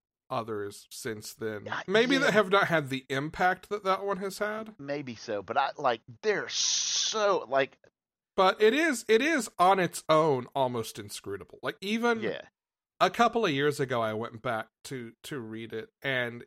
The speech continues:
Speaker 1: even then, I kinda, I actually had to go in through the Marvel Unlimited app and be like, "Give me the list that gives me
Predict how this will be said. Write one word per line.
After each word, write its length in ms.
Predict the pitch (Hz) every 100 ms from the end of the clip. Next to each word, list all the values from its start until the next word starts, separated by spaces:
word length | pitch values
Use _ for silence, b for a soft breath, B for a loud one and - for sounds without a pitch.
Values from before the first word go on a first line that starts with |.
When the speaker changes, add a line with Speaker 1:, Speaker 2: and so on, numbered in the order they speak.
| -
Speaker 1:
even 380 | 190 226 190 139
then, 180 | 156
I 80 | 131
kinda, 420 | 123 - 147 143 147
I 80 | 156
actually 280 | 214 226 202
had 80 | 143
to 60 |
go 260 | 131 147 147
in 100 | 135
through 140 | 147
the 80 | 127
Marvel 340 | 123 127 127
Unlimited 420 | 117 120 131 135 117
app 200 | 113 117
and 100 | 113
be 60 |
like, 200 | 117 -
"Give 260 | 120 170 170
me 420 | 160 151 147 139 - _ _ _ _
the 160 | 127 147
list 600 | 127 147 180 - - 135
that 180 | 147
gives 280 | 143 147 139
me 260 | 139 139